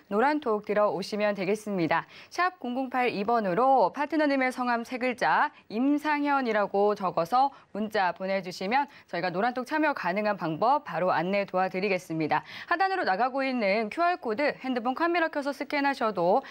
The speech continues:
바로 입장 가능하니까요. 들어오셔서 또 실시간 소통해 보시기 바라겠습니다. 네, 그럼 먼저 오늘 마감 시황부터 살펴보도록 할게요.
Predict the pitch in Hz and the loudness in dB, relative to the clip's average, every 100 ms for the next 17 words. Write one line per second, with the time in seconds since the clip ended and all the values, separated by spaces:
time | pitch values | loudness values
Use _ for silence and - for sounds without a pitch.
0 | - - 180 175 170 208 185 185 226 220 | -8 -2 0 0 0 -2 0 -2 0 -2
1 | 202 190 220 294 - - - 277 294 - | -2 0 0 -2 -4 -14 -2 2 2 0
2 | 214 240 220 220 277 294 311 302 180 285 | -4 0 2 2 4 4 4 0 -6 -4
3 | 277 262 240 302 294 196 180 196 190 170 | -4 -2 -2 -2 -2 0 0 0 -2 -4
4 | 160 190 269 190 170 165 180 160 165 170 | -2 0 2 2 0 -4 -2 0 0 -2
5 | - - - 240 277 311 202 208 269 302 | -8 -20 -10 -4 0 0 2 0 0 2
6 | 302 302 208 214 175 185 254 370 370 330 | 4 4 2 -2 0 0 2 -2 -2 -2
7 | 320 302 233 220 175 185 269 330 285 277 | 0 0 -4 -2 2 4 4 2 -2 -2
8 | 220 190 190 175 180 294 - 170 151 | -2 0 2 2 0 -4 -2 0 0